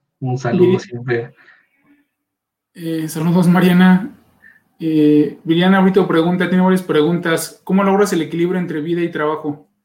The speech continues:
Speaker 1: Hijo, bueno, pues parte de lo que contábamos hace
Speaker 2: Ujú.
Speaker 1: ratito, ¿no? Creo que la, la calidad de tiempo que le des a, a cada miembro de tu familia,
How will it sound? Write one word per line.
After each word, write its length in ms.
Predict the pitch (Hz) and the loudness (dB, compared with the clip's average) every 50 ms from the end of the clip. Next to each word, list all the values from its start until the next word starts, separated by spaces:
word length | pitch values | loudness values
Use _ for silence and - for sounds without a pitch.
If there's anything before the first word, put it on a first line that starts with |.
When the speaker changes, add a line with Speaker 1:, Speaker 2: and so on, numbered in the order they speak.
| _ _ _ _ _ _ _ _ _ _ _ _ _ _ _ _ _ _ _ | _ _ _ _ _ _ _ _ _ _ _ _ _ _ _ _ _ _ _
Speaker 1:
Hijo, 240 | 147 139 - 147 143 | -4 -2 0 0 0
bueno, 180 | 143 170 165 151 | 2 0 0 -2
pues 120 | 143 - - | -4 -6 -4
parte 280 | - 151 147 143 156 | -2 -2 0 0 0
de 60 | 151 | 0
lo 60 | 143 135 | 0 0
que 240 | - 139 127 - | 0 -2 -2 -2
contábamos 460 | - - 120 - - 139 143 147 139 139 | -4 -8 -12 -6 -4 -2 0 0 0 0
hace 100 | 147 143 | 0 0
Speaker 2:
Ujú. 100 | 143 143 | 0 -2
Speaker 1:
ratito, 240 | - - - - _ 131 | -6 -12 -18 -12 _ -8
¿no? 160 | 139 143 139 | -8 -6 -4
Creo 180 | 143 139 139 | -4 -4 -4
que 160 | - 151 139 127 | -2 0 0 2
la, 260 | 123 120 120 - - - | 2 2 0 -2 -4 -4
la 340 | 135 120 117 117 - - - | -4 -4 -4 -6 -8 -8 -6
calidad 460 | - 135 143 135 139 147 151 151 147 147 | -4 0 2 2 4 4 4 2 0 0
de 160 | 151 143 135 | -2 -2 -2
tiempo 500 | 135 - 135 135 139 143 139 - 139 - | -2 -2 0 2 2 2 0 0 -4 -8
que 120 | - 120 | -8 -10
le 140 | 113 113 113 | -10 -10 -10
des 500 | 117 120 123 120 - - _ _ _ _ _ _ | -8 -8 -8 -8 -12 -16 _ _ _ _ _ _
a, 100 | - 107 | -10 -10
a 440 | - - - 104 104 - - - _ _ _ _ _ _ _ _ | -10 -10 -14 -16 -18 -18 -20 -20 _ _ _ _ _ _ _ _
cada 240 | - 139 131 131 123 | -8 -6 -6 -4 -4
miembro 460 | 120 117 123 139 139 139 135 131 110 104 | -4 -4 0 0 0 2 0 -2 -4 -6
de 220 | 104 101 101 - | -10 -12 -12 -14
tu 160 | _ - - - | _ -20 -20 -20
familia, 680 | - 101 101 107 117 123 131 127 123 - - - | -18 -20 -18 -14 -12 -10 -8 -8 -10 -10 -14 -18